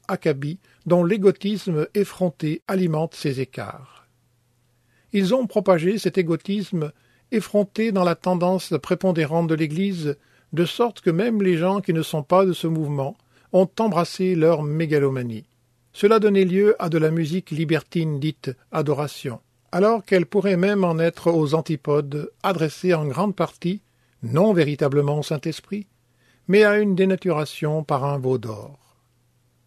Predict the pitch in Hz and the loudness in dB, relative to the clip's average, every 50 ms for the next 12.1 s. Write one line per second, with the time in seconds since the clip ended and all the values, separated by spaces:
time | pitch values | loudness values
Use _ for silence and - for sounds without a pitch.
0 | _ _ _ _ _ - 196 196 214 214 202 - - 190 196 156 180 185 190 196 | _ _ _ _ _ -2 0 4 4 4 2 2 0 -2 0 0 0 0 0 0
1 | 196 202 175 - - 185 185 185 180 190 190 170 156 143 160 151 - - 185 175 | 0 -2 -4 0 2 4 4 4 4 2 2 2 2 0 -2 -6 -4 -4 -4 -2
2 | 165 156 170 156 143 170 165 147 139 143 147 147 - - - 135 120 123 113 117 | -2 0 -2 -2 -2 -4 -4 -2 -2 -2 -2 -2 -4 -8 -10 -10 -10 -10 -12 -14
3 | 117 - - 139 _ _ _ _ _ _ _ _ _ _ _ _ _ _ _ _ | -16 -18 -20 -20 _ _ _ _ _ _ _ _ _ _ _ _ _ _ _ _
4 | _ _ - - 190 156 196 214 208 190 254 240 - 208 190 - 190 - - - | _ _ -6 -4 -4 -2 -2 -4 -2 -2 -4 -2 -2 -2 -2 0 -2 -4 0 0
5 | 165 147 131 170 208 196 170 151 160 156 156 170 196 190 - - 190 180 160 - | 0 0 0 0 -2 -2 -2 -2 -2 -2 -2 -2 -2 -4 -6 -4 -6 -6 -2 -2
6 | 190 156 - 196 180 180 220 233 196 180 165 156 - - 185 180 190 160 - - | -4 -2 0 -2 -2 -2 0 0 2 2 2 2 0 0 0 0 0 -4 -4 -6
7 | - 190 196 175 170 160 156 156 165 147 - - 180 185 185 170 160 160 151 - | -6 -4 0 0 0 0 0 -2 -4 -6 -6 -6 -4 -2 0 2 2 0 0 -2
8 | - 170 151 151 151 156 147 147 147 139 - - 151 135 131 135 139 131 117 120 | -4 -4 -2 0 0 0 0 -2 -6 -6 -4 -4 -4 -2 0 -2 -2 -2 -4 -6
9 | 104 104 - _ _ _ _ _ _ _ _ _ _ _ _ _ _ - - 185 | -10 -10 -10 _ _ _ _ _ _ _ _ _ _ _ _ _ _ -4 -2 0
10 | 165 165 151 - - 196 160 170 165 147 - - 226 254 233 185 156 - - 175 | 2 2 0 2 0 2 2 2 0 0 -2 -2 -2 -2 0 0 -2 -2 -2 -4
11 | 180 - - - 214 226 - - - 185 180 185 175 165 - - - 160 143 143 | -2 -2 -2 -2 -2 -2 -2 -2 -2 0 0 2 0 0 -2 -6 -6 -4 -4 -4
12 | 156 - | -4 -8